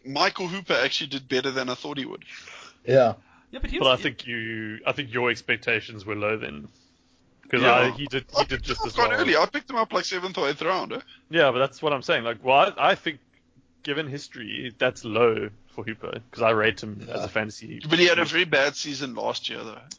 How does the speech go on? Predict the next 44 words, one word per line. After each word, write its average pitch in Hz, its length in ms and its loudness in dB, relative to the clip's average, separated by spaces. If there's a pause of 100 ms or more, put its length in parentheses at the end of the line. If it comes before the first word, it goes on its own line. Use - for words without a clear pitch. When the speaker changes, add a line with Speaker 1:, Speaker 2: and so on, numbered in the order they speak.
Speaker 4:
He 117 120 -10
did, 90 280 -4
yeah. - 200 -6
So - 160 -2
last 147 260 4
year 151 80 4
was 131 160 2
under 120 300 0
his 104 120 -2
average, 120 320 -6
but 113 120 0
I 110 40 2
think - 140 2
this 110 160 -4
year 110 100 -4
he - 60 -12
performed 104 540 -12
where 107 260 -4
I 110 40 -2
expected 107 440 -8
him 98 140 -12
to - 120 -20
perform. - 380 -20
Speaker 1:
Okay. - 360 -12
Speaker 3:
Uh, 151 240 -4
maybe 156 160 -2
Speaker 1:
Uh, - 80 0
Speaker 3:
also 190 400 -4 (100)
for 185 100 -10
next 180 180 -8
season, 175 320 -8
Tom 170 280 -2
Robertson, 160 800 -4 (480)
not - 160 -16
Robinson, 117 640 -12 (360)
uh, - 80 -16
the 120 80 -4
other 123 120 -4
prop, - 200 2
Speaker 4:
Mm. 104 60 -2
Speaker 3:
since 165 140 -6
he 165 60 -2
was 127 100 -6
injured, 117 420 -6